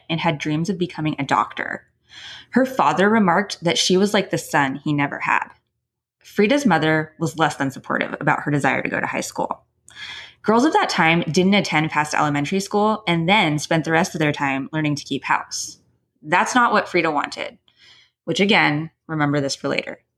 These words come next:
Guillermo fought with Matilde until finally she relented and allowed Frida to take the entr-, entrance exam for the National Preparatory School. The admitted class was two thousand students,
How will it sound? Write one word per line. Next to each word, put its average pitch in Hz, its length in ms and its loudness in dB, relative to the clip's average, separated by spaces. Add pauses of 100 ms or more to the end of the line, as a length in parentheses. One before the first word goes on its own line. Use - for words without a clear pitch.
(680)
Guillermo 185 360 4
fought 175 280 0
with - 160 -2
Matilde 147 480 -2
until 165 200 -2
finally 156 360 2
she 202 160 -2
relented 202 640 0 (360)
and 185 120 4
allowed 180 420 4
Frida 170 300 2
to - 120 -6
take 170 180 -4
the - 140 -4
entr-, - 400 -2 (100)
entrance 208 360 2
exam 139 400 0
for - 80 -8
the 160 80 2
National 147 420 0
Preparatory - 560 -4
School. - 440 -8 (880)
The 190 100 4
admitted 196 460 4
class 160 380 0
was 165 200 -6
two 269 260 2
thousand 185 360 2
students, - 580 -4